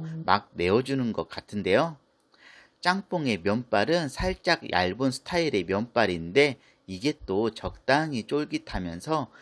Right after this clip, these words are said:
Speaker 2: 식감이 아주 좋습니다. 정말 돈이 아깝지 않은 짬뽕 한 그릇입니다.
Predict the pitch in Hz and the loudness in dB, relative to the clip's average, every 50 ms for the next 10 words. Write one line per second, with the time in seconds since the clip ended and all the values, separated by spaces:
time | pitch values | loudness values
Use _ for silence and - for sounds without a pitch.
0 | - _ _ - - - _ _ - 196 190 175 131 107 110 120 113 - - 85 | -20 _ _ -12 -12 -12 _ _ 0 0 2 2 2 0 2 0 0 -2 -4 -6
1 | 85 101 - - 92 - - - 131 131 120 104 98 82 78 - _ _ _ _ | -6 -8 -12 -12 -12 -10 -8 -4 0 2 4 6 4 4 4 -2 _ _ _ _
2 | _ _ - - - _ _ - - 98 98 110 113 113 104 - - 110 120 143 | _ _ -20 -20 -20 _ _ -10 -8 -4 0 2 2 2 0 -2 -2 -4 -2 -2
3 | 151 147 113 82 - - 120 120 - _ - 117 98 87 85 87 87 92 92 110 | 0 0 0 0 0 -2 -4 -4 -2 _ 0 2 2 2 2 0 -4 -4 -4 -2
4 | - 131 139 160 160 _ - 131 113 117 120 139 143 135 - - 101 110 104 - | 0 0 0 0 -2 _ -4 -4 -4 -4 -6 -8 -10 -8 -6 -2 -2 -2 -2 -2
5 | 87 90 101 113 113 92 80 71 | -6 -4 0 2 2 2 2 2